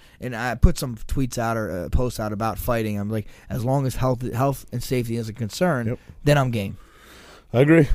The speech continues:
Speaker 2: I agree.
Speaker 1: Mm-hmm.
Speaker 2: Yeah. I mean, you know, there's, there's a lot of different people and a lot of different, um, formats and a lot of different careers that are affected by this. And clearly some are different than other. What is, what is Wall Street shut down? How do, how,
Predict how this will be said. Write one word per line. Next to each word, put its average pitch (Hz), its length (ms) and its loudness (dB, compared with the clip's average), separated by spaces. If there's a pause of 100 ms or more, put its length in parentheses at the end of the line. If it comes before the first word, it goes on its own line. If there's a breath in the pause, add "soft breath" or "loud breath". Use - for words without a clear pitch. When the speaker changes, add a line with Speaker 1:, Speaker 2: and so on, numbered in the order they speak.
(140)
Speaker 2:
I 110 120 -2
agree. 139 240 4
Speaker 1:
Mm-hmm. 98 260 -4
Speaker 2:
Yeah. 104 380 -2
I 101 40 0
mean, 98 440 -2
you 104 100 -2
know, 95 220 -2
there's, 90 320 -4
there's 90 180 -6
a 90 60 -6
lot 110 400 0
of 107 80 -2
different 107 260 -4
people 107 320 4
and 92 80 0
a 87 60 -2
lot 101 440 -2
of 98 140 -2
different, 104 560 -2
um, 95 560 -2
formats 104 640 0
and 92 80 -4
a - 20 -4
lot 98 320 -2
of 101 60 -4
different 98 260 -6
careers 104 300 0
that 95 100 -2
are 92 60 -2
affected 104 360 -4
by 92 140 -4
this. 98 220 -4
And 87 120 -4 (380 loud breath)
clearly 151 320 6
some 127 260 6
are 117 60 6
different 110 240 2
than 104 80 2
other. 107 300 0 (260 soft breath)
What 156 160 8
is, 175 180 8
what 127 280 2
is 110 180 2
Wall 110 240 6
Street 196 360 2 (440)
shut 151 220 4
down? 160 300 4 (100)
How 127 140 2
do, 143 120 0
how, 123 160 0